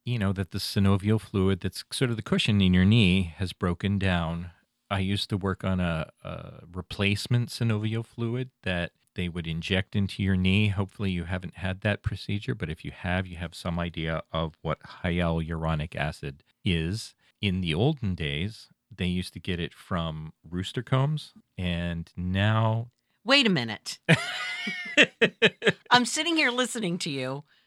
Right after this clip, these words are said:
Speaker 2: Rooster combs. What are you talking
Speaker 1: Uh,
Speaker 2: about?
Speaker 1: so, like, on top of a little rooster's head, there's this sort of little reddish thing that sticks up,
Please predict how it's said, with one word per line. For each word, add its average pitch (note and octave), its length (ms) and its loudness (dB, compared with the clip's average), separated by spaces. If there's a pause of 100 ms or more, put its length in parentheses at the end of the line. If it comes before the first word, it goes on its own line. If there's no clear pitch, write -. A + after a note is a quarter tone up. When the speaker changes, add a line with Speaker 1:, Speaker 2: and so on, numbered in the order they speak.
(540)
Speaker 2:
Rooster C#4+ 500 2
combs. C3 880 0 (800)
What G#3+ 120 2
are D4+ 40 2
you C5 200 -6
talking - 520 -4
Speaker 1:
Uh, B2 140 4
Speaker 2:
about? D3 240 0
Speaker 1:
so, C3+ 240 0 (140)
like, A#2+ 360 2 (100)
on G#2+ 260 2
top - 300 -4
of A#2+ 120 -2
a D3 60 2
little A#2+ 320 -2
rooster's G2+ 540 -4
head, F#2+ 640 2 (100)
there's F#2+ 360 2
this F#2+ 220 -2
sort - 720 -8
of G2+ 180 -6
little G#2+ 440 -4
reddish G#2 680 -2
thing G2+ 640 -2 (120)
that A2+ 160 -10
sticks - 380 -10
up, F2+ 220 0